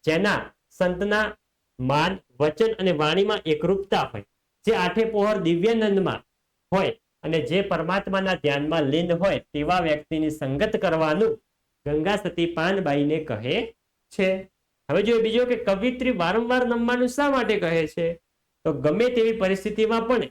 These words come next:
એના વર્તનમાં કોઈ ફેર પડતો નથી. સિલવંત સાધુમાં આદર્શ સંતના તમામ ગુણ હોય છે. એના મનની વૃત્તિ પરમાત્મામાં લીન હોય છે. આવા સંત પર જ પરમાત્માની કૃપા વરસે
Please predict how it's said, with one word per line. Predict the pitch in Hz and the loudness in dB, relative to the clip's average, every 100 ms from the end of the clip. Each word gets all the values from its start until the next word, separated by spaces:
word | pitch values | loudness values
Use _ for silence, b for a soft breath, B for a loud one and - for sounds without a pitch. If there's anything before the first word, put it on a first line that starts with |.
| - | -4
એના | 156 202 | -2 0
વર્તનમાં | 147 147 - 220 220 214 220 | 0 -4 -2 -2 0 0 -2
કોઈ | 185 190 | -2 -2
ફેર | 185 - 165 175 | -4 -2 -2 0
પડતો | 185 180 196 | -4 -4 -2
નથી. | 190 185 - 196 - _ _ _ _ - | -2 -4 -6 -10 -12 _ _ _ _ -2
સિલવંત | 180 196 233 | 0 2 0
સાધુમાં | - 139 190 202 180 - _ _ _ _ _ _ | 0 0 0 0 0 -4 _ _ _ _ _ _
આદર્શ | 147 165 190 226 | -4 -2 0 -2
સંતના | 180 - - 185 202 202 | -6 -8 -2 -2 0 -2
તમામ | 170 170 170 196 202 | -2 -2 0 2 2
ગુણ | 208 | 0
હોય | 202 196 190 | 0 0 -2
છે. | 190 202 196 _ _ _ _ _ _ _ _ _ _ _ _ _ _ - | -4 -10 -12 _ _ _ _ _ _ _ _ _ _ _ _ _ _ -6
એના | 170 208 233 | -2 0 2
મનની | 202 208 214 | 0 0 2
વૃત્તિ | 220 202 - | 0 -2 0
પરમાત્મામાં | 226 190 180 190 190 196 196 | 0 0 0 -2 0 0 0
લીન | 151 180 | 0 0
હોય | 190 190 185 | 2 0 -2
છે. | - | -8
આવા | - 131 170 196 | -6 -2 0 0
સંત | - 202 196 | 0 -2 -2
પર | - 180 214 | -6 -2 0
જ | 220 - _ _ _ - | -2 -8 _ _ _ -8
પરમાત્માની | 147 160 175 180 165 170 | -4 -2 -2 -2 -2 -2
કૃપા | 170 135 135 175 | -4 -8 -2 -2
વરસે | 135 120 - 175 226 233 | 0 -4 -2 -2 -2 -6